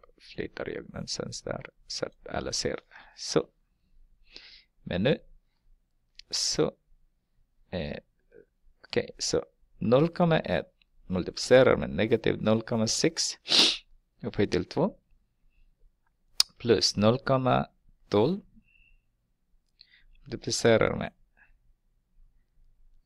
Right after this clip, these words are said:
multiplicerar med negativ noll komma sex minus noll komma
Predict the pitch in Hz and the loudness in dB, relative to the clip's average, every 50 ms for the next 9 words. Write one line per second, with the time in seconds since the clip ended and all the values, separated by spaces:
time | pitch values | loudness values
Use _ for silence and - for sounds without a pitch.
0 | _ _ _ _ _ - - - - - - - 110 107 104 98 87 87 - - | _ _ _ _ _ -8 -8 -6 -4 -4 0 4 4 4 4 2 0 -2 -4 -6
1 | - _ - _ _ _ _ - 104 104 107 110 110 107 _ - 76 - - - | -8 _ -20 _ _ _ _ -6 -2 -2 0 0 0 -2 _ -4 -4 -4 -4 -2
2 | 95 101 101 107 - - - 107 107 113 - - - - - - - - - _ | 0 0 0 0 -2 -4 -4 -4 -4 -4 -2 -4 -4 -4 -4 -8 -10 -10 -12 _
3 | _ _ _ _ _ _ _ _ _ _ _ _ _ - 107 107 107 101 98 - | _ _ _ _ _ _ _ _ _ _ _ _ _ -8 -4 -2 -2 -2 -2 -4
4 | - - - - - - _ _ _ _ _ _ _ _ _ - 101 101 101 98 | -6 -4 -4 -6 -6 -8 _ _ _ _ _ _ _ _ _ -6 -4 -4 -4 -4
5 | - - 98 92 87 85 | -4 -6 -4 -4 -4 -6